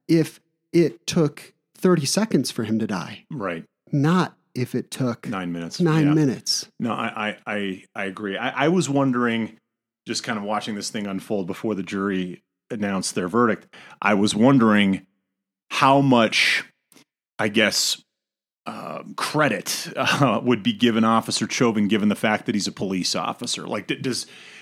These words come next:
Speaker 2: does that factor in here? Does the fact that he was, uh, tr-, trying to, arguably trying to control what he deemed to be an unruly subject?
Speaker 1: Well,
Speaker 2: Uh,
Speaker 1: I mean, I tell you, historically,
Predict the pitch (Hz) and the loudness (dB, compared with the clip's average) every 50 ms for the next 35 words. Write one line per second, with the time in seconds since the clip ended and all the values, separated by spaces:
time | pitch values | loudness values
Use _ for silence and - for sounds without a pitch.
0 | - _ - 143 127 110 107 104 98 135 147 170 180 180 - - - - 160 139 | -20 _ 0 0 0 0 -2 -4 -2 0 2 4 2 2 0 -6 -8 -6 -2 -2
1 | 143 139 - - 139 127 123 120 113 110 101 98 95 80 78 85 95 - 113 - | -2 -4 -4 -2 -2 0 0 0 0 -2 -4 -4 -8 -10 -10 -12 -12 -12 -14 -8
2 | _ 131 139 175 170 - - 127 - - - 156 156 147 135 135 127 120 113 107 | _ -2 -2 -2 -2 -4 -10 -12 -10 -8 -8 -6 -4 -2 0 0 0 0 0 -2
3 | - - - _ _ _ _ _ - _ _ _ - - 113 110 107 107 - - | -6 -6 -8 _ _ _ _ _ -20 _ _ _ -6 -4 -2 -2 -2 -2 -4 -8
4 | - - - - 165 135 - - 127 - _ - - - 175 175 185 185 180 180 | -12 -14 -10 -8 -8 -8 -8 -10 -16 -16 _ -10 0 0 2 2 4 2 2 2
5 | 170 - - - 160 196 220 220 190 196 185 165 151 156 143 - - 165 151 151 | 2 0 0 2 2 2 2 2 2 0 0 2 0 0 0 0 0 0 0 2
6 | 151 151 143 - - 139 127 - - - 151 147 135 123 123 127 113 117 113 - | 0 0 -2 -2 -2 -4 -4 -4 -2 0 2 2 2 2 2 2 0 -2 -4 -4
7 | - 143 147 143 131 139 135 131 127 120 113 104 120 117 113 117 113 113 113 107 | -4 -4 -4 -2 0 0 2 2 2 0 2 2 2 2 4 2 2 0 -2 -4
8 | - - 131 139 143 139 131 127 131 135 135 131 131 120 113 - - 139 123 117 | -4 -2 0 2 4 4 4 4 6 6 6 6 4 4 4 4 4 4 4 2
9 | 101 - 101 87 - - - - - - - _ _ _ - 147 151 113 104 98 | 2 0 0 0 -2 -6 -8 -14 -16 -16 -16 _ _ _ 2 2 4 4 2 -2
10 | - - _ 147 147 143 135 123 131 131 123 - 151 165 190 165 - 143 127 - | -6 -8 _ -2 0 2 2 2 2 0 0 0 2 2 2 2 0 -2 -4 0
11 | - 139 180 208 - - 139 127 120 117 113 110 | 0 2 2 2 0 0 -2 -2 -2 -2 -4 -6